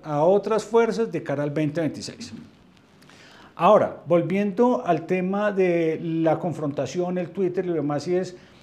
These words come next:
la figura de las comunicaciones y el manejo de las relaciones de los ministerios, eh, con las, con la prensa y con los diferentes gremios y con los diferentes actores, eh,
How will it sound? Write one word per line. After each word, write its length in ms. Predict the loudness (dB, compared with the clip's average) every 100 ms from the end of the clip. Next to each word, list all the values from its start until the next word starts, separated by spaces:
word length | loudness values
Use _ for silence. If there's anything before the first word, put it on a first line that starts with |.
| -20 -20 -20 -20 -20 -14 0
la 160 | 0
figura 800 | 0 -2 -4 0 2 2 2 -2 -6
de 140 | -2 0
las 160 | 0
comunicaciones 760 | -2 -4 -4 -6 -2 -2 -2 -2
y 60 |
el 80 | -4
manejo 320 | -2 -2 -2
de 80 | 0
las 100 | 0
relaciones 520 | 0 -4 -4 -4 -4
de 80 | -2
los 120 | -2 -2
ministerios, 840 | -2 -4 0 2 2 -2 -6 -10 -12
eh, 260 | -6 -6 -6 -12 -20 _ _ _
con 280 | 2 4 6
las, 180 | 4 0
con 160 | 0 -2
la 120 | 2
prensa 400 | 4 4 2 -4
y 60 |
con 400 | -4 -4 -4 -2
los 120 | -4 -4
diferentes 680 | -2 -2 -2 -2 -4 -4
gremios 400 | 0 0 0 -2
y 40 | -6
con 120 | -4
los 80 | -4
diferentes 420 | -4 -6 -4 -6
actores, 540 | -6 -6 -4 -4 -10 -16 -20 -20 -20 -20 -6
eh, 440 | 0 2 0 -4